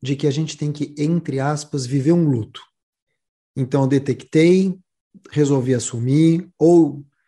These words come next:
descobri quando nasceu, e aí vem um período de luto.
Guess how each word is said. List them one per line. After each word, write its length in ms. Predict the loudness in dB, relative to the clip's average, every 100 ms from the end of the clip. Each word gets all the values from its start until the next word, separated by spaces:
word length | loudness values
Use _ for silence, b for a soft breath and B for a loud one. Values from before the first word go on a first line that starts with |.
| _ _ _ _ -6
descobri 680 | -4 -4 -4 2 4 4 2
quando 380 | 0 0 0
nasceu, 680 | -2 -6 -6 0 2 2 0 -2
e 100 | -2
aí 260 | 0 0
vem 160 | 0 0
um 80 | 0
período 460 | -2 2 2 2
de 140 | -2 -2
luto. 640 | -2 -2 -4 -12 -20